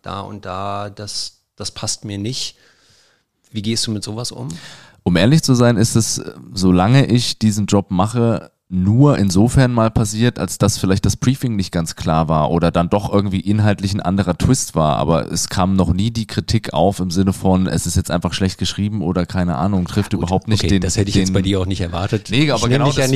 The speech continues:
Speaker 2: deswegen.
Speaker 1: umsonst meinen Schreibguru, also
Speaker 2: Ja, ja,
Speaker 1: von daher
Speaker 2: nee.
Speaker 1: ist es schon okay.
Speaker 2: Deswegen, äh, kann ich dir das gar nicht sagen, also,
Speaker 1: Mhm.
Speaker 2: ähm, wie das dann wäre. Also, wenn das berechtigt ist, ich lerne gerne dazu. Also es ist jetzt auch nicht so, dass ich sage, hier, ich sitze jetzt hier auf dem Texathron, ne, und mir kann keiner was, um Gottes Willen. Aber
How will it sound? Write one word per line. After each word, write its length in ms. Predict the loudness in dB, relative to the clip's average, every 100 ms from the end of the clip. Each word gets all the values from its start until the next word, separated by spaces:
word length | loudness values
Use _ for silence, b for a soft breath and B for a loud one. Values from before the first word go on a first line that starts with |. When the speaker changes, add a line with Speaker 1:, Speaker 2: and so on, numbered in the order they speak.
| 2
Speaker 2:
deswegen. 100 | 2
Speaker 1:
umsonst 340 | 2 0 0
meinen 160 | -2 -2
Schreibguru, 720 | 0 -2 -2 -2 0 0 0
also 240 | 0 2
Speaker 2:
Ja, 60 | 2
ja, 40 |
Speaker 1:
von 100 | 2
daher 240 | 2 2 2
Speaker 2:
nee. 40 |
Speaker 1:
ist 140 | 0 0
es 100 | 0
schon 160 | 0
okay. 300 | 0 0 -2 -4 -2
Speaker 2:
Deswegen, 560 | -2 0 0 0 0 0
äh, 240 | -2 -4
kann 140 | -2 -4
ich 120 | -4
dir 80 | -4
das 180 | -4 -4
gar 140 | -2
nicht 120 | -2
sagen, 360 | -2 -2 -2 -4
also, 380 | -2 0 -2 -2 -2
Speaker 1:
Mhm. 60 |
Speaker 2:
ähm, 320 | -2 -2 -4 -10
wie 240 | -4 -2
das 380 | 0 0 -4 -2
dann 400 | 0 0 0 2
wäre. 340 | 2 2 0
Also, 400 | 0 0 0 -2 -8 B B B B
wenn 140 | -2 0
das 160 | 0
berechtigt 540 | -2 -4 -4 -4 -4 -2
ist, 180 | -2 -2
ich 120 | -2
lerne 220 | 0 0
gerne 280 | 0 0 0
dazu. 420 | 0 -2 -2 -2
Also 160 | -2 -4
es 80 | -2
ist 60 |
jetzt 140 | -4 -2
auch 80 | -2
nicht 100 | -2
so, 120 | -2
dass 140 | -2
ich 120 | -2 -2
sage, 260 | 0 0
hier, 240 | -2 0 -2
ich 120 | -2
sitze 200 | -4 -6
jetzt 80 | -4
hier 140 | -2
auf 120 | -2
dem 120 | -2 -4
Texathron, 640 | -2 -4 -4 -4 -2 -2
ne, 160 | -2
und 180 | -2 -2
mir 100 | -4
kann 160 | -4 -6
keiner 320 | -4 -2 -2
was, 140 | -4
um 80 | -4
Gottes 320 | -6 -6 -4
Willen. 220 | -2 -2 0
Aber 460 | 0 2 2 0